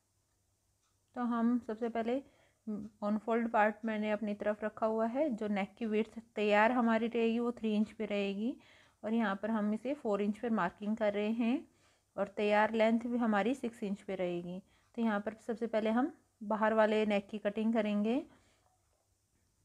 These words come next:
तो इसकी लंबाई मैंने सेवन इंच पर रखी हुई है। तो पहले हमने यहाँ पर स्क्वायर पार्ट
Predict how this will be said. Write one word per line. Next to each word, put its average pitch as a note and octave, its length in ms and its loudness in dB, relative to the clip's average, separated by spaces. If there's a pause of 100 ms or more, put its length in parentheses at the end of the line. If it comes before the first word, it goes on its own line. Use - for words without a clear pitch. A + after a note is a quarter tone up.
(160)
तो A#3 60 -2
इसकी A3 260 -2
लंबाई G#3+ 340 2
मैंने A3 200 2
सेवन G#3 320 -2
इंच G#3+ 160 0
पर A3 120 -6
रखी A3 260 -6
हुई A3+ 180 0
है। A3+ 240 -2
तो B3 120 -8
पहले G3+ 260 -2
हमने G3+ 280 0
यहाँ G#3 180 0
पर C4 180 -8
स्क्वायर F#3 340 -4
पार्ट F#3 260 -2